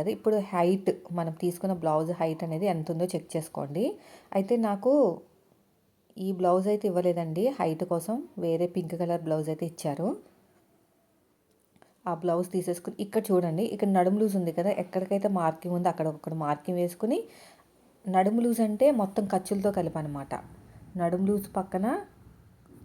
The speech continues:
మొత్తం ఖర్చులతో కలిపి మార్కింగ్ వేసుకుని డాట్ కోసం వన్ ఇంచ్ అయితే ఇచ్చాను. ఇప్పుడు బ్లౌజ్ హైట్కి వేరే బ్లౌజ్ ఇచ్చారు దీని ప్రకారం. ఇప్పుడైతే ఎలాంటి బ్లౌజ్ ఇచ్చినా కుట్టగలుగుతానండి మన మెథడ్లో. కానీ అప్పట్లో మనకు అంత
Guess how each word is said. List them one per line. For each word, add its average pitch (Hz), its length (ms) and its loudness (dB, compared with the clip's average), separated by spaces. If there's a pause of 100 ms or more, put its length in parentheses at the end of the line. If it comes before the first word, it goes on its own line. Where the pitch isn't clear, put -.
మొత్తం 175 340 -4
ఖర్చులతో 190 420 0
కలిపి 185 280 -2
మార్కింగ్ 160 360 -2
వేసుకుని 175 360 2
డాట్ 185 280 6
కోసం 202 240 2
వన్ 190 160 2
ఇంచ్ 175 180 -2
అయితే 175 200 0
ఇచ్చాను. 165 380 -2 (680)
ఇప్పుడు 220 240 0
బ్లౌజ్ 196 320 4
హైట్కి 202 420 0
వేరే 180 300 4
బ్లౌజ్ 175 300 0
ఇచ్చారు 170 400 -4
దీని 175 200 0
ప్రకారం. 151 360 -2 (340)
ఇప్పుడైతే 202 480 2
ఎలాంటి 196 300 0
బ్లౌజ్ 202 220 2
ఇచ్చినా 214 280 -2
కుట్టగలుగుతానండి 165 720 -2 (800)
మన 165 80 -6 (100)
మెథడ్లో. 151 380 -4 (140)
కానీ 214 220 0 (280)
అప్పట్లో 208 440 -2
మనకు 196 200 -4
అంత 180 100 -4